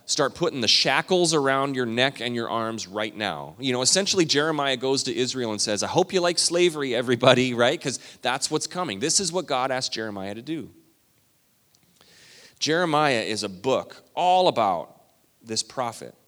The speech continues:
all about a guy who is in a culture where he is speaking a very unpopular truth,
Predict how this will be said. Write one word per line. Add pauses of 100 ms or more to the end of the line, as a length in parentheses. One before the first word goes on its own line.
(400)
all
about
a
guy
who
is
in
a
culture
where
he
is
speaking
a
very
unpopular
truth,